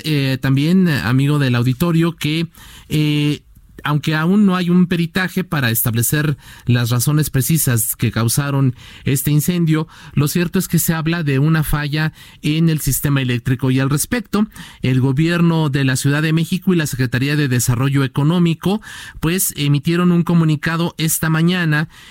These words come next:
en donde se establece que el gobierno de la ciudad va a iniciar esta misma semana la revisión de las instalaciones eléctricas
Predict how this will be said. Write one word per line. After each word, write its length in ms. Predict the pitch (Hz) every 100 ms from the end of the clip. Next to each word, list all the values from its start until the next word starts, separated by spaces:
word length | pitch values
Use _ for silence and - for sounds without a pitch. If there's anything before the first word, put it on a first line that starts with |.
| -
en 300 | 143 147 151
donde 260 | 165 180 180
se 240 | - 156
establece 560 | 147 - 147 190 190 202
que 80 | 151
el 80 |
gobierno 460 | 131 135 156 196 202
de 80 | 190
la 100 | 165
ciudad 320 | 156 151 143
va 80 | 151
a 60 |
iniciar 500 | 160 151 - 151 139 -
esta 300 | 214 233 208
misma 320 | 190 180 165
semana 520 | 143 135 147 165 180 220 - - -
la 180 | 127 135
revisión 640 | 156 208 190 - 175 180 170
de 120 | 143
las 220 | 127 -
instalaciones 680 | 131 - 127 120 - 170 165
eléctricas 760 | 131 143 151 143 135 160 180